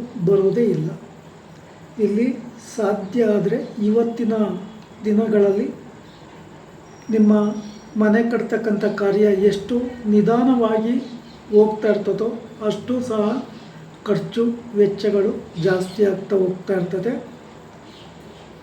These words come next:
ಸಾಧ್ಯ ಆದರೆ ನೀವು ಮನೆ ಕಟ್ಟಿಸುವ ಸಂದರ್ಭಗಳಲ್ಲಿ ಯಾರಿಗೆ ನೀವು ಕಾಂಟ್ರಾಕ್ಟ್ ಕೊಡ್ತೀರೋ, ಅಥವಾ ಯಾವ ಮೇಸ್ತ್ರಿ ಆಗಿರ್ಬೋದು, ಇಂಜಿನಿಯರ್ ಆಗಿರ್ಬೋದು,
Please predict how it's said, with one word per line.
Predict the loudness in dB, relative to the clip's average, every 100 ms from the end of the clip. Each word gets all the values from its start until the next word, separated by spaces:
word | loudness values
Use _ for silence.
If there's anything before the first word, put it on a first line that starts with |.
| -18 -2
ಸಾಧ್ಯ | 0 0 -2 0 2 4
ಆದರೆ | 2 0 -2 -8 -8 -2 4
ನೀವು | 4 4 2 -2 -6 -2 2
ಮನೆ | 2 2 0
ಕಟ್ಟಿಸುವ | -4 -4 -6 -2 2 2 2
ಸಂದರ್ಭಗಳಲ್ಲಿ | 0 0 0 2 4 4 2 0 -6 -14 -20 -20 -20 -20 -20 0
ಯಾರಿಗೆ | 2 4 2 2 2 6
ನೀವು | 6 6 2
ಕಾಂಟ್ರಾಕ್ಟ್ | 0 2 2 0 -2 0
ಕೊಡ್ತೀರೋ, | 0 2 2 2 2 -2 -8 -18 -20 -20 -20 -16 -6
ಅಥವಾ | -2 0 0 -2 -2 0
ಯಾವ | 2 4 2 0 -2 -10 0
ಮೇಸ್ತ್ರಿ | 2 4 2 0 2 4
ಆಗಿರ್ಬೋದು, | 2 2 4 4 2 -2 -8 -16 -20 -20 -20 -20 -4 2
ಇಂಜಿನಿಯರ್ | 4 4 2 4 4 4
ಆಗಿರ್ಬೋದು, | 2 2 4 4